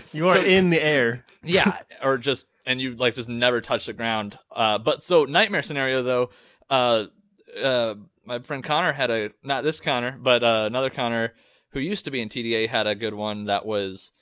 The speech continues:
Speaker 2: he wanted the ability to just summon whatever food he wanted.
Speaker 1: Okay.
Speaker 2: At, like, just boom, like, there it is. Uh, hot, ready to go, or cold and ready to go. Whatever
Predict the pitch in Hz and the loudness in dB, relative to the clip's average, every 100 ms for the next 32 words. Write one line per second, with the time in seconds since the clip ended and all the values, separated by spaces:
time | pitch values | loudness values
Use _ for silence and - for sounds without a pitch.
0 | _ _ - 143 151 147 139 120 131 113 | _ _ -8 -4 -4 -4 -6 -6 -6 -2
1 | 120 127 120 120 117 113 - 117 127 127 | -2 -2 -8 -10 -8 -6 -2 -2 -2 -8
2 | 135 _ _ - 131 131 135 139 - 135 | -14 _ _ -4 0 2 0 -2 -4 -6
3 | 120 131 123 110 107 90 90 - _ 143 | -6 -10 -6 -2 -2 -4 -16 -20 _ -10
4 | 123 104 110 107 123 107 110 113 - _ | -6 -2 -2 -2 2 2 0 -6 -10 _
5 | _ _ 117 120 101 87 107 104 98 110 | _ _ -6 -4 -4 -4 -2 0 0 0
6 | 104 98 80 101 - - 104 95 87 _ | 0 -2 -6 -12 -14 -2 0 0 -2 _
7 | _ _ - 127 117 117 110 104 113 113 | _ _ -2 0 0 -2 -4 -2 2 2
8 | 113 117 123 202 190 107 95 98 90 95 | 4 2 0 -2 -4 -6 -8 -6 -6 -2
9 | 113 117 113 101 | 0 0 -2 -4